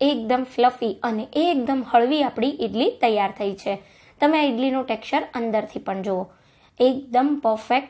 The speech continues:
પોચી રૂ જેવી અને જાળીદાર ઇન્સ્ટન્ટ ઈડલી બિલકુલ તૈયાર છે. તો તૈયાર થયેલી ઈડલીને મેં સંભાર અને ચટણી સાથે સર્વ કરી દીધી છે.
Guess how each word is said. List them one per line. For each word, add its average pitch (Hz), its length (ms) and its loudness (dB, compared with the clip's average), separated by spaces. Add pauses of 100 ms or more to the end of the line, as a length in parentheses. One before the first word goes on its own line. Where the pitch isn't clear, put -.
પોચી 285 380 2
રૂ 226 140 -2
જેવી 214 360 0 (120)
અને 208 180 -6
જાળીદાર 240 720 0
ઇન્સ્ટન્ટ 294 500 -4
ઈડલી 220 260 0 (140)
બિલકુલ 226 400 2
તૈયાર 202 420 0
છે. 190 240 -6 (380)
તો 247 80 0
તૈયાર 226 420 2
થયેલી 262 460 0
ઈડલીને 247 420 0
મેં 254 160 -2
સંભાર 233 500 0
અને 220 200 -4
ચટણી 220 400 -4
સાથે 262 360 -2
સર્વ 220 280 4
કરી 202 260 -2
દીધી 208 340 -4
છે. 202 240 -4